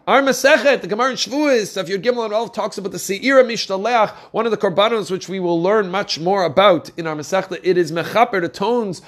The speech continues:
on Shar Averos Shabbat Torah. All other Averos in the Torah, even if, says the Gemara, "Lo asa tshuva." a person to do tshuva. It works from the concept and impact of arvus,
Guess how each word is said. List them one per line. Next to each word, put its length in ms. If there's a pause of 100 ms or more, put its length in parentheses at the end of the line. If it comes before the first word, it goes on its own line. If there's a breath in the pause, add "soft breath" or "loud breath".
(220 loud breath)
on 360
Shar 400
Averos 600
Shabbat 200
Torah. 560 (1000 loud breath)
All 180
other 220
Averos 300
in 60
the 80
Torah, 260
even 360
if, 600 (240)
says 180
the 80
Gemara, 300
"Lo 420
asa 320
tshuva." 460
a 320
person 240 (160)
to 80
do 40
tshuva. 460 (220 loud breath)
It 40
works 440
from 140
the 80
concept 680 (220 soft breath)
and 200
impact 500
of 160
arvus, 680